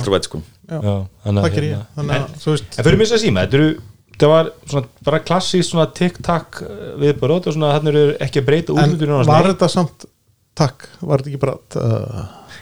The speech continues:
Speaker 3: Já, en ég meina, er, er, er, er þetta bara, þú veist, það er verið að breyta innvolsinu eitthvað og, og
Speaker 2: Fyrir, fyrir okkur Evrópubúa er þetta kannski stór breyting. En,
Speaker 3: Já.
Speaker 2: hérna, en,
Speaker 1: Nú.
Speaker 2: eh, já, sko,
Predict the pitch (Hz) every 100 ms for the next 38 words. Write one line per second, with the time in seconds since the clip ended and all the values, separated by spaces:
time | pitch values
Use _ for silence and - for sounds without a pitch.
0 | - 123 139 151 165 170 180 165 151 160
1 | - 147 160 156 156 147 - - _ _
2 | _ 135 123 143 147 147 156 156 - 147
3 | 151 147 139 139 131 123 123 131 156 151
4 | 139 143 156 170 156 139 170 170 170 170
5 | 190 208 160 147 151 143 147 147 139 131
6 | - - 156 147 139 151 - _ - 139
7 | 113 120 139 135 - 143 135 131 - 143
8 | 85 - - - 139 143 139 - - -
9 | 147 147 - -